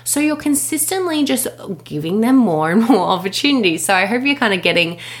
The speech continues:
the theme here. You have given them something in return for their email address, whether it's a discount code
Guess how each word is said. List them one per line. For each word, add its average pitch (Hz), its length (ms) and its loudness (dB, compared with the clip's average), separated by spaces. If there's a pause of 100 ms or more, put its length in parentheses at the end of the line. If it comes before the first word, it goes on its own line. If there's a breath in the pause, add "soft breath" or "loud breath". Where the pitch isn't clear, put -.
(220 loud breath)
the 190 100 0
theme 254 580 2
here. 196 600 -2
You 220 400 2
have 190 520 -2
given 285 280 0
them 294 240 2
something 190 480 0
in 180 100 -2
return 170 380 -2
for 170 120 -6
their 156 280 -2
email 185 340 -2
address, 247 380 0
whether 165 180 0
it's 160 120 -4
a - 80 -6
discount 262 480 -2
code 240 340 2